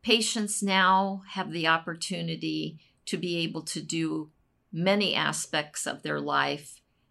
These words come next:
as they are managed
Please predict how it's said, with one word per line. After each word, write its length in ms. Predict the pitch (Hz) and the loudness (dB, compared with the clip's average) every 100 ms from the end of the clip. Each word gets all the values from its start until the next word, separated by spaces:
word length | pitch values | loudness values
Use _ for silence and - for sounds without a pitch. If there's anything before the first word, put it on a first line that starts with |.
| _ _ _ - | _ _ _ 2
as 360 | 160 170 170 | 4 4 0
they 480 | - 175 165 160 160 _ _ _ _ - | 0 2 2 -2 -6 _ _ _ _ -2
are 360 | 151 147 - - | -2 -4 -12 -10
managed 880 | 160 170 165 165 143 147 - - | 0 2 2 2 -2 -2 -6 -8